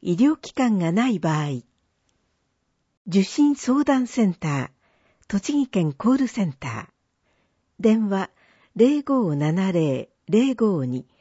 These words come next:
零九二。毎日二十四時間対応。聴覚に障害がある人は、ファックスで相談ができます。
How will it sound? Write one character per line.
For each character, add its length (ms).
零 220
九 340
二。 200
毎 220
日 300
二 140
十 240
四 160
時 140
間 280
対 360
応。 280
聴 200
覚 300
に 120
障 300
害 220
が 160
あ 60
る 100
人 280
は、 240
フ 120
ァ 20
ッ 20
ク 100
ス 140
で 160
相 240
談 240
が 120
で 100
き 180
ま 160
す。 240